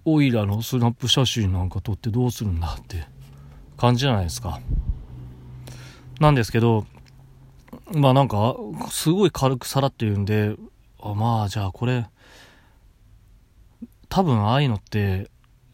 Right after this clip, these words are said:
とりあえず数打って、後で見返して、あ、こいつダメだ、こいつダメだ、こいつは載せよう」とか、そうやって選別すると思うので、まあそれで乗ったらね、乗ったで、なんか、仲いい友達とかには、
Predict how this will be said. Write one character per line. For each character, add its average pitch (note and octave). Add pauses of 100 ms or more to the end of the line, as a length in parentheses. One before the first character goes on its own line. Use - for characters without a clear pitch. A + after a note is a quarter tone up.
と -
り F3
あ -
え F3
ず A#2+
数 C3
打 G#2
っ F#2
て、 G#2+
後 C3+
で F#2+
見 G2
返 A#2
し G#2
て、 A2+
あ、 G#2
こ A2+
い A2+
つ A#2
ダ A2+
メ A2
だ、 G2
こ A2
い G#2
つ -
ダ G#2
メ G#2
だ、 F#2
こ A2
い G2+
つ -
は G#2+ (280)
載 A#2
せ A#2
よ A2
う」 G2
と G#2
か、 G2
そ -
う -
や D#3
っ -
て D3
選 C3+
別 C3+
す C#3
る C3
と F#2+
思 F#2+
う F2 (320)
の F2
で、 B2 (2250)
ま A2
あ -
そ B2
れ C#3+
で C#3+
乗 B2+
っ C3+
た -
ら A#2
ね、 G#2+ (200)
乗 A2
っ G#2
た A#2+
で、 F#2+
な G#2+
ん G2+
か、 E2+ (720)
仲 B2+
い G#2
い F2+
友 A2
達 G#2
と A2
か G2
に F2
は、 E2